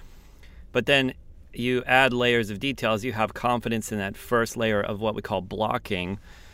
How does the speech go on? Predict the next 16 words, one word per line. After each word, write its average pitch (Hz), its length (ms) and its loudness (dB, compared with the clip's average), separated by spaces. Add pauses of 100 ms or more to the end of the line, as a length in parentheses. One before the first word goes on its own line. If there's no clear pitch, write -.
(260)
then 110 340 2
we 110 100 -2
go 107 260 4
in 104 240 0
and 104 160 -6
we 104 140 -2
add 107 180 0
more 107 200 0
animation, 107 580 0
but 104 220 0
only 123 420 0
the - 180 -8
animation 107 460 -2
that 98 140 -4
we 107 120 -2
need 107 600 -2